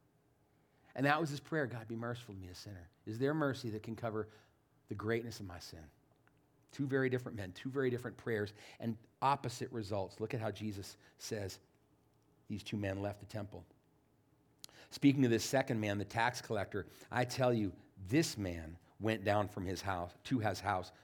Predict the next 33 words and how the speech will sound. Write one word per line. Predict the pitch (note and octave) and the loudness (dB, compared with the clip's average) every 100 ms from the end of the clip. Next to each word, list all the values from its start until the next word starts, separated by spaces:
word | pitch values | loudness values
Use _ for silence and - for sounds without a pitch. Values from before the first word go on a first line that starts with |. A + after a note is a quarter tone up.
| - | -14
justified, | - A2 G2+ G2 - E2+ C2+ B1 _ _ _ _ _ _ | 0 0 0 -8 -14 -14 -14 -18 _ _ _ _ _ _
declared | - - - A#2+ G2+ | -10 -4 2 4 2
righteous, | G2 G2+ E2 - E2 - | 2 0 -2 -8 -14 -8
considered | G#2+ - - A2+ G2+ - - - - | -6 -4 0 0 -2 -8 -20 -18 -8
right | G#2+ A2+ A2+ | 4 4 4
with | A2 G2+ - | 0 -8 -6
God." | G#2+ G2+ E2 D#2+ | -4 -4 -4 0
That | A#2 E3 - | 8 8 8
guy | B2 A2 | 6 4
went | G2+ G#2+ G#2+ | 4 -2 -4
home | A#2 G#2+ | -4 -4
and | G#2 G2 | -2 -2
God | G#2+ G#2+ G2+ | 0 0 -2
was | G2 | -6
for | - - A2 G#2 | -8 -6 -6 -6
him. | E2+ D#2+ - _ _ _ _ _ _ _ _ _ - - - A2+ | -10 -14 -18 _ _ _ _ _ _ _ _ _ -20 -20 -8 6
Rather | A#2+ D3 F3 F3 D#3 | 12 12 12 12 10
than | C#3+ C3+ | 10 8
the | C3 | 10
other, | C3+ C#3 G#2 | 12 12 8
this | G2+ - | 4 -2
Pharisee | - C3 B2+ A2 G2+ | -2 0 0 0 -4
that | G2+ - | -4 -2
everyone | C#3 E3+ B2+ G2+ | 0 2 2 0
would | F#2+ | -6
have | F2+ | -8
assumed | F2+ - A2+ G2+ | -8 -6 -6 -4
was | F#2 | -6
perfectly | - - A#2 A2+ G2 | -10 -8 -8 -10 -10
right | F2 F2 D#2+ | -8 -8 -10
with | F2 | -14
God. | - G#2 - - _ _ _ _ _ _ _ - - | -14 -14 -14 -20 _ _ _ _ _ _ _ -20 -2
Why? | A2+ A#2+ | 2 2